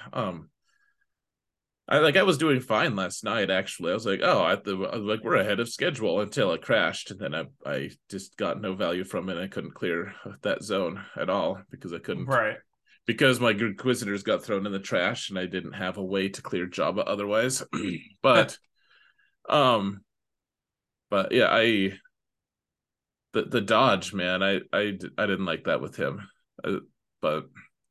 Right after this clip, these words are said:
Speaker 1: one way or another,
Speaker 2: Yeah.
Speaker 1: I mean, I, I just hope that, yeah, I, I would be good if they wanna just give us a bunch of offense stuff. Like, give us,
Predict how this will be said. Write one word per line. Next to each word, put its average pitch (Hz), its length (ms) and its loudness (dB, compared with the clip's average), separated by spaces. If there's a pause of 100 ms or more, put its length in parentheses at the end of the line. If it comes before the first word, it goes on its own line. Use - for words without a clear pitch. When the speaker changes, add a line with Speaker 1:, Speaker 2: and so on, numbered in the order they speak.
Speaker 1:
one 143 180 4
way 113 120 6
or - 20 4
another, 82 300 0
Speaker 2:
Yeah. 110 180 -6 (760)
Speaker 1:
I 123 120 2
mean, 113 200 4 (960)
I, 131 300 4
I 127 100 4
just 123 200 0
hope 113 180 0
that, 101 340 2 (1300)
yeah, 127 200 0 (280)
I, 90 80 2
I 135 240 4
would 160 200 2
be 135 140 0
good 87 340 0 (160)
if 95 160 -6
they 95 80 -4
wanna 87 280 -4
just 92 360 -10
give 85 220 -2
us 90 320 -6 (400)
a - 40 -14
bunch 87 220 -8
of - 140 -12
offense 78 440 -6
stuff. - 440 -6 (140)
Like, 98 120 -6
give 107 160 -4
us, - 340 -4